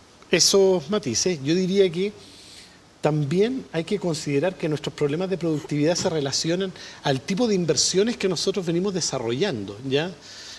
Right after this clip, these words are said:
Y por lo tanto necesitamos inversiones mucho más volcadas hacia el ámbito de la nueva economía que, eh, genera los niveles de productividad mucho más elevados que hoy. Por lo tanto, ahí también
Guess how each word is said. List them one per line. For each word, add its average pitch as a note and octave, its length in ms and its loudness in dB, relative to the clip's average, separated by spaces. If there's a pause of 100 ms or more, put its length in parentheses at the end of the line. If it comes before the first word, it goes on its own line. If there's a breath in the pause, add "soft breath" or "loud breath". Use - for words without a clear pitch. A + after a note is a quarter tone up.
(100)
Y F3 120 2
por G3 180 2
lo F#3+ 140 4
tanto F#3 320 0
necesitamos C#3+ 600 -2
inversiones C#3 600 0
mucho A#2 840 0
más G3+ 360 -2 (720 loud breath)
volcadas C#3 1120 2
hacia D3+ 720 0
el B2+ 140 0
ámbito C#3 320 0
de A#2+ 100 0
la A2 160 -2
nueva C#3 300 2
economía F#3 640 0
que, F3 420 4 (320)
eh, A2+ 240 2
genera C#3 320 4
los G3 140 4
niveles F3 320 4
de D#3+ 80 0
productividad D#3 760 2
mucho E3 280 -2
más D3+ 120 -4
elevados D3+ 480 2
que - 140 0
hoy. D#3+ 160 4
Por B2+ 160 -4
lo B2+ 80 0
tanto, C3+ 220 2
ahí C#3+ 60 4
también C3 400 0